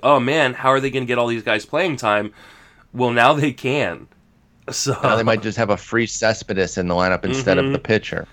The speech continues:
Speaker 1: Yeah, so,
Speaker 2: So,
Speaker 1: yeah, this
Speaker 2: that is tough.
Speaker 1: Um,
Speaker 2: I'll still buy Eovaldi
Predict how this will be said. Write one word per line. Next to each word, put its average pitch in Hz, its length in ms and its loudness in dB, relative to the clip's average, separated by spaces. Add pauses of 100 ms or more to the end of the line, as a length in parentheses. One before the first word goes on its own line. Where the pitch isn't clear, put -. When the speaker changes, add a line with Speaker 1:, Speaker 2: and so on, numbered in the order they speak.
(220)
Speaker 1:
Yeah, 120 300 0
so, 87 60 -12 (440)
Speaker 2:
So, 73 40 -10
Speaker 1:
yeah, 107 240 0
this 110 260 -6
Speaker 2:
that 120 140 0
is 147 180 0
tough. 104 380 -2 (280)
Speaker 1:
Um, 135 100 4
Speaker 2:
I'll 160 60 2
still 247 180 4
buy 220 240 4
Eovaldi 117 600 -4